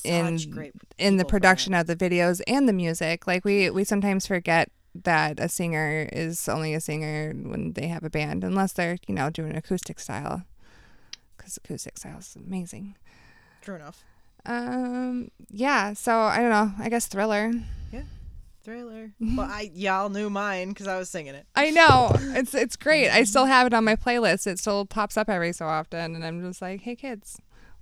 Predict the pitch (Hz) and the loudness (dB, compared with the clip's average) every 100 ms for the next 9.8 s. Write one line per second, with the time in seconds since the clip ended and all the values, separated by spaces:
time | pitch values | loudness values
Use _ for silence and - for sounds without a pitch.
0 | - - 226 254 269 - - - - - | -20 -14 -10 -8 -10 -14 -20 -20 -14 -8
1 | 202 277 247 - 226 285 185 185 165 160 | -4 0 0 0 0 0 0 0 -2 -4
2 | 156 151 - 147 143 147 - 156 156 - | -6 -8 -12 -12 -14 -16 -14 -12 -12 -12
3 | 143 147 147 147 - 151 143 143 143 147 | -14 -14 -16 -18 -18 -18 -18 -18 -18 -18
4 | - 170 180 160 151 139 135 143 - - | -14 -14 -10 -12 -12 -16 -16 -18 -20 -20
5 | - - 247 254 202 180 190 127 226 220 | -12 2 2 4 0 -2 -2 -2 -4 -8
6 | 220 247 - 226 240 302 - - 208 233 | -2 0 2 4 4 2 -2 -6 0 2
7 | 220 185 208 - - 233 190 - 190 196 | 2 -2 -8 -12 -8 -8 -8 -10 -8 -8
8 | 180 196 208 196 185 190 170 170 165 - | -6 -6 -4 -4 -4 -6 -8 -6 -8 -8
9 | 170 175 170 - 170 - 156 | -10 -8 -10 -8 -10 -10 -14